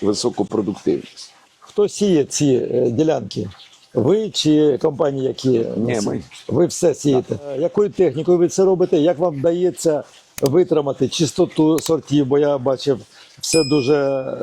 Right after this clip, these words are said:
Speaker 2: зроблено, ну, щепетільно, скажімо так, чітко.
Speaker 1: Ну, ви, ви правильно замітили, це дуже непроста робота.
Speaker 2: Я знаю.
Speaker 1: Чому? Тому що, е, ну,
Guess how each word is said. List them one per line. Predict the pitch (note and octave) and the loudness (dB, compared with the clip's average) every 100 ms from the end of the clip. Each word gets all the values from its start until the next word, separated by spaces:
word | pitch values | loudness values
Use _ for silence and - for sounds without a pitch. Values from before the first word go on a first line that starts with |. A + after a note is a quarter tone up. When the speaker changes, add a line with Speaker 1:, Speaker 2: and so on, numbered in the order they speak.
| A#2+ | -2
Speaker 2:
зроблено, | G#2 C#3+ C#3 D3 C3+ C3+ A#2 - - - - _ | 0 0 0 0 0 -4 -4 -12 -20 -20 -20 _
ну, | - D#3 D3+ C#3 B2+ A2+ F#2 | -4 0 2 0 -2 -6 -6
щепетільно, | - D#3 C#3 D#3 C3 C3+ C3 - - | -4 -2 0 0 0 -2 -6 -14 -14
скажімо | - D3+ C#3 B2+ | -4 -2 -2 -2
так, | D3+ D3 - - - - - | -2 -2 -12 -20 -20 -20 -10
чітко. | - F3+ - E3+ E3 C#3 - _ _ _ _ - - _ - _ _ _ _ _ - | -2 0 0 0 0 -2 -16 _ _ _ _ -20 -20 _ -20 _ _ _ _ _ -6
Speaker 1:
Ну, | D3 C#3+ E2+ | -4 -2 -6
ви, | A#2+ B2+ | -4 -4
ви | C#3 C3+ C#3+ | -4 -4 -2
правильно | D3 C#3+ C#3+ C#3+ | -2 -2 -2 -2
замітили, | B2 D#3 F3 D3+ B2+ | -4 -4 -2 -2 0
це | - | 0
дуже | C#3 C#3+ C#3 C#3 | 2 2 2 0
непроста | B2 A2+ B2+ - A#2+ | -2 -2 -2 -2 -2
робота. | A#2+ G#2 G2+ - C3+ | -2 -2 -2 -2 -2
Speaker 2:
Я | B2+ D3 | 0 -2
знаю. | C#3+ C#3+ C3 C3+ | 0 -2 -2 -2
Speaker 1:
Чому? | - D3+ F3 | -2 -2 0
Тому | C3+ C3 | 0 0
що, | B2+ - C3+ B2+ - - - | -2 0 2 2 0 -12 -4
е, | G#2 G#2 G2 G2 F#2+ F#2+ F#2+ - _ - - - - - | 0 2 2 2 -2 -6 -14 -20 _ -20 -20 -14 -10 -2
ну, | C3 C3 - | 0 0 -2